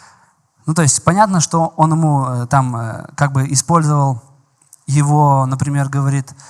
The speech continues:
«Называй всех животных вокруг». Но тут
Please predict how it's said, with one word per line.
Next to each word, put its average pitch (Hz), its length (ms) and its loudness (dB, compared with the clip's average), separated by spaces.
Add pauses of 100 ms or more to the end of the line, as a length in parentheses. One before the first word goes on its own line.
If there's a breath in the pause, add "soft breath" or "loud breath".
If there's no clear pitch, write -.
«Называй 143 420 2
всех 143 240 0
животных 151 540 -4
вокруг». 143 400 -6 (280 loud breath)
Но 143 100 -2
тут 190 240 -2